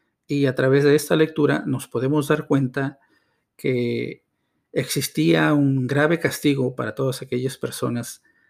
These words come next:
que no respetaban este día tan importante, un día que está asociado con Dios, un día que, eh, debería inmediatamente ponernos en otro estado mental,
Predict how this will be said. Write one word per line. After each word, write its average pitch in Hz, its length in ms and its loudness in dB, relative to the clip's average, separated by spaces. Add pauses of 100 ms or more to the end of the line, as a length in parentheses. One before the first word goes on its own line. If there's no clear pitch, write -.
(220)
que 123 160 -2
no 170 440 0
respetaban 143 680 0
este 131 300 -2
día 139 260 -2
tan 117 180 -8
importante, 123 880 -8
un 131 160 -4
día 135 220 -2
que 117 80 -8
está - 200 -6
asociado 120 600 -6
con 120 180 -12
Dios, 123 420 -8 (460)
un 139 180 4
día 143 420 0
que, 110 800 -6 (800)
eh, 131 500 -4
debería 139 920 4 (1000)
inmediatamente 139 840 4
ponernos 135 500 -2
en 117 120 -4
otro 135 240 -2
estado 131 400 -2
mental, 120 480 -6